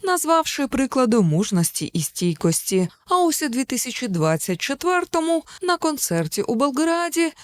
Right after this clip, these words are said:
Джаред вирішив поговорити зі своїми фанатами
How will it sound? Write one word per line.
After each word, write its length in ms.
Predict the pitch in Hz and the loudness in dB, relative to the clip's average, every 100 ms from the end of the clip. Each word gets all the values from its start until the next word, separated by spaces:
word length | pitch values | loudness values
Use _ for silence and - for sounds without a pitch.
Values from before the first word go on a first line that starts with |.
| - - 320 | -20 -14 -6
Джаред 460 | 330 320 320 311 | 0 0 0 -2
вирішив 440 | 262 285 277 - 285 | 0 0 0 -2 -4
поговорити 840 | - 330 233 180 170 165 220 185 | 0 2 2 2 2 0 0 0
зі 160 | 180 269 | 0 -4
своїми 480 | - 175 156 185 | 0 0 2 2
фанатами 720 | 170 180 180 220 302 294 302 | 2 2 2 2 0 0 0